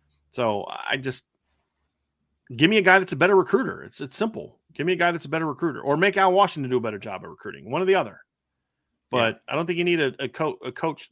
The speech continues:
Speaker 1: d-, for that position alone, because then you take away from the, the rest of it. I just, you know,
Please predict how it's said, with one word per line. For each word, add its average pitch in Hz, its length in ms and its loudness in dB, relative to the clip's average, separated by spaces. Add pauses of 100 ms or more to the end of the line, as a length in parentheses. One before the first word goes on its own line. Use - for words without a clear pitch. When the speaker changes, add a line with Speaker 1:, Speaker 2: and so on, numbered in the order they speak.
(120)
Speaker 1:
d-, 117 100 -14 (500)
for 170 340 0
that 143 360 0
position 131 380 -4
alone, 131 520 -2 (640)
because 135 340 -2
then 147 160 -4
you 139 80 -4
take 143 260 -4
away 135 340 2
from 123 200 -6
the, 120 220 -4
the 120 140 -8
rest 139 280 -6
of - 100 -12
it. - 160 -20
I 110 120 -12
just, 110 280 -10 (1200)
you 104 100 -8
know, 90 280 -10